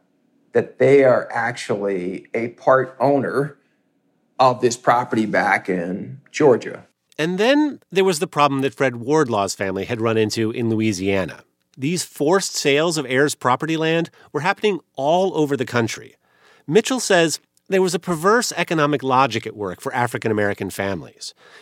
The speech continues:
Speaker 2: If you were a black farmer in nineteen ten, you were mostly only able to buy the farmland that no one else wanted. But as the country grew,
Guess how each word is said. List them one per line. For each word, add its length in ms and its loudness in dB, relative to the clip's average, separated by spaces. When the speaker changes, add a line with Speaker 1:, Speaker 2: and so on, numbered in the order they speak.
Speaker 2:
If 100 -6
you 140 -2
were 80 4
a 60 4
black 340 0
farmer 480 -2
in 160 -6
nineteen 480 -2
ten, 320 -12
you 120 -6
were 160 2
mostly 600 2
only 360 2
able 240 -2
to 120 -12
buy 380 0
the 100 -2
farmland 640 0
that 140 -14
no 180 2
one 120 4
else 260 2
wanted. 520 -8
But 300 -2
as 160 -2
the 80 -4
country 420 -4
grew, 560 2